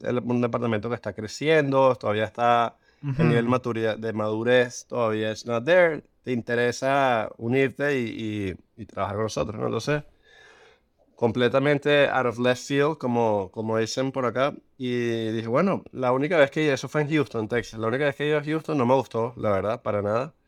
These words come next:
Speaker 1: Pero suena interesante el equipo".
Speaker 2: Sí, no, no es una ciudad bonita. No es una ciudad bonita. O sea, es una de esas ciudades que hay mucho trabajo, mucha oportunidad y,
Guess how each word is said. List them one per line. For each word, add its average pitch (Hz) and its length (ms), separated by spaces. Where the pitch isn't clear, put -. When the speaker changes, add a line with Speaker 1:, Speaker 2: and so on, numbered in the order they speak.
Speaker 1:
Pero 110 280
suena 113 260
interesante 131 500
el 120 60
equipo". 117 320
Speaker 2:
Sí, 143 380
no, 160 200
no 165 240
es 170 40
una 202 160
ciudad 165 280
bonita. 180 580
No 139 100
es 135 40
una 175 120
ciudad 156 180
bonita. 160 380
O 120 40
sea, 139 180
es 135 60
una 170 140
de 180 40
esas 196 120
ciudades 143 200
que 180 180
hay 147 140
mucho 170 260
trabajo, 175 540
mucha 147 220
oportunidad 165 840
y, 123 180